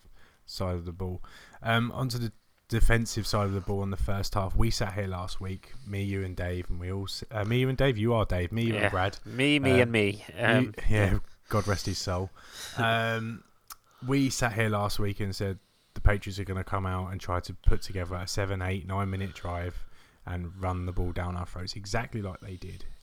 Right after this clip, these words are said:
Speaker 1: against the
Speaker 2: Yep.
Speaker 1: Chargers. There was a lot of James White, like we pointed out it would be. He, what, rushed five touches, five first downs in that first, in that first quarter alone.
Speaker 2: Yeah.
Speaker 1: Why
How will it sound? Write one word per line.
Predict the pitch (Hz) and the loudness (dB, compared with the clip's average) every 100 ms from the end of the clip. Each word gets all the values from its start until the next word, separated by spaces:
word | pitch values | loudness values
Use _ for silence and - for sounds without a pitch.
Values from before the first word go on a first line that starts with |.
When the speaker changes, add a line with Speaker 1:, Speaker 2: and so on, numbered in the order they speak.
| - | -16
Speaker 1:
against | 98 92 - - | -12 -12 -14 -8
the | 117 | -4
Speaker 2:
Yep. | 123 | -4
Speaker 1:
Chargers. | 87 87 - - - - - - _ _ | -6 -10 -10 -12 -14 -16 -20 -20 _ _
There | - | -6
was | 107 | -2
a | 98 | 2
lot | 107 | 0
of | 107 | 0
James | 104 98 - | -2 0 0
White, | 107 113 98 | 2 2 0
like | 92 - | -8 -4
we | 95 | 2
pointed | - 98 95 | 4 4 2
out | 95 92 | 0 -2
it | 95 | -2
would | 95 - | -2 0
be. | 98 101 95 - - | 0 -2 -6 -10 -8
He, | 95 - - | -4 -4 -4
what, | - 147 - - | -8 -14 -12 -6
rushed | 95 - - - | -6 -8 -16 -4
five | 110 101 | 0 2
touches, | - 104 107 95 | 2 0 0 -2
five | 104 95 | 0 0
first | - 98 92 - | 0 -2 -2 -4
downs | 95 98 | -4 -4
in | 92 | -6
that | 92 - | -6 -4
first, | 95 92 - - _ _ - | -4 -4 -6 -12 _ _ -10
in | 104 | -6
that | 95 - | -6 -4
first | 104 95 | -6 -6
quarter | - 101 92 | -4 -4 -4
alone. | 95 95 92 95 - - - - - - - | -6 -4 -6 -8 -14 -20 -20 -20 -20 -20 -12
Speaker 2:
Yeah. | 107 104 | -4 0
Speaker 1:
Why | 101 101 101 104 101 | 2 2 2 0 -2